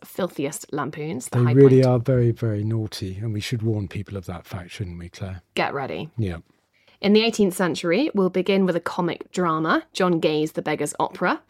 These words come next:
Speaker 1: before coming to Alexander Pope's The Dunciad and Lawrence Sterne's giant unruly novel Tristram Shandy.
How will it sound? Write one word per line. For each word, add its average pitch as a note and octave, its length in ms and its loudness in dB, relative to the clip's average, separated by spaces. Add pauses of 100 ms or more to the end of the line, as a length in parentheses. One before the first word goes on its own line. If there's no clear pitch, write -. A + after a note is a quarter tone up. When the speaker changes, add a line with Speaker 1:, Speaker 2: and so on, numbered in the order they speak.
(300)
Speaker 1:
before F3 420 4
coming E3+ 300 0
to E3 400 2
Alexander E3 480 -2
Pope's - 320 -2
The - 100 -10
Dunciad B3 720 0 (280)
and F3 160 4
Lawrence E3+ 320 2
Sterne's D#3 580 -2 (140)
giant E3 500 -2
unruly E3 500 -2
novel C#3+ 440 -2
Tristram - 400 -10
Shandy. G#3 640 0